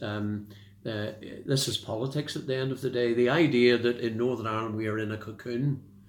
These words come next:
that we can't have relationships with other parties outside of Northern Ireland is for the fairies, frankly. Um,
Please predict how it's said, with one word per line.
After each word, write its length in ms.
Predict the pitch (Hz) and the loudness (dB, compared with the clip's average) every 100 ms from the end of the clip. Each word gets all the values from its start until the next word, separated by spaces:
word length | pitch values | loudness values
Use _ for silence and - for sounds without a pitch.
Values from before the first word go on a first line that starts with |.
| - - - | -20 -20 -10
that 120 | - | -4
we 100 | 120 | -4
can't 260 | 110 139 147 | 0 0 0
have 140 | 110 | -2
relationships 800 | 110 107 117 - 143 - 123 - | -2 -2 -2 -4 -4 -4 -4 -6
with 160 | 101 98 | -6 -2
other 240 | 117 110 | -2 -2
parties 680 | 95 110 104 - 123 104 - - - | -6 -8 -8 -4 -4 -4 -10 -14 -4
outside 420 | 110 110 120 117 | -4 0 0 0
of 120 | 104 | 0
Northern 280 | 113 104 104 | -4 -4 -2
Ireland 320 | 107 104 104 - - _ | -2 -4 -8 -16 -20 _
is 160 | 156 135 | -2 0
for 160 | 135 | 0
the 80 | 110 | -2
fairies, 640 | 107 113 107 202 - - - - | -2 -2 -2 -2 -6 -8 -12 -18
frankly. 500 | - 98 95 120 147 - - - - | -14 -12 -10 -6 -8 -8 -20 -20 -8
Um, 460 | 110 107 107 104 | -4 -2 -2 -4